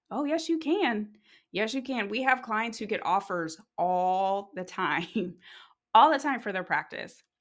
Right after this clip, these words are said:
What you don't want to do is put yourself or put your practice in a place where if you decide to sell it, you're selling it for pennies on the dollar,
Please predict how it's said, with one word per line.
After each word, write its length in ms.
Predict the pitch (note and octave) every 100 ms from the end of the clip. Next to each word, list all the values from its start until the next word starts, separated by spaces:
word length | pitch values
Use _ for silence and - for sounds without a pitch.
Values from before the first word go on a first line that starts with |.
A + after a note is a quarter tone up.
| _
What 320 | G3 G#3+ -
you 120 | A#3 G#3+
don't 400 | F#3 G3 F3+ A3
want 200 | G3 D3+
to 120 | E3+
do 380 | D#3 D#3+ D#3+ D#3+
is 440 | - F3 E3 D#3+ D#3+
put 280 | - F3+ F#3+
yourself 600 | F#3 - F#3 F3+ F3+ - -
or 100 | E3+
put 240 | F3+ F3
your 100 | E3
practice 440 | - G3 G3 F#3+
in 140 | D#3+ D#3
a 40 |
place 480 | D#3 D#3 D3+ D3+ - _ - - _
where 160 | - G3
if 120 | F3
you 60 | G3+
decide 420 | F#3 - F3 E3
to 80 | D#3+
sell 360 | - F3+ G3+
it, 200 | E3+ D#3
you're 120 | E3+ E3+
selling 340 | E3+ E3+ E3+
it 140 | E3
for 100 | -
pennies 400 | E3 F#3 E3+ D#3+
on 140 | D3 C#3
the 80 | C3+
dollar, 600 | D#3+ A#2 - - -